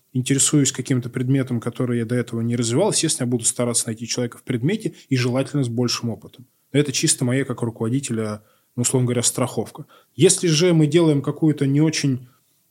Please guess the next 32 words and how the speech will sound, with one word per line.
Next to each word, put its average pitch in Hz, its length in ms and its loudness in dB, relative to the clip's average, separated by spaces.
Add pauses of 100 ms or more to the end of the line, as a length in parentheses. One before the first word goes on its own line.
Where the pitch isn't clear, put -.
(220)
понятную 147 480 4
с - 80 -2
точки - 260 -4
зрения 135 320 2
конечного 131 480 0
результата, 127 440 0
что-то - 260 -6
очень 123 180 -4
современное, 135 580 2
ну, 156 120 4
условно, 131 400 0
прикручиваем 123 560 -2
какой-нибудь 117 480 -2
там 110 160 -4
чат 117 180 -2
Джи 117 160 -4
Пи 123 160 -6
Ти - 160 -4
или 113 80 -2
еще 110 200 -6
что-нибудь, 131 520 -2 (280)
мне, 143 180 4
конечно, 139 420 -2
будет 123 240 0
не 127 100 0
так 123 200 -2
сильно 113 260 -2
важен 110 260 -2
опыт, 190 260 -2
потому 123 200 -2
что, - 140 -4
во-первых, 117 420 -2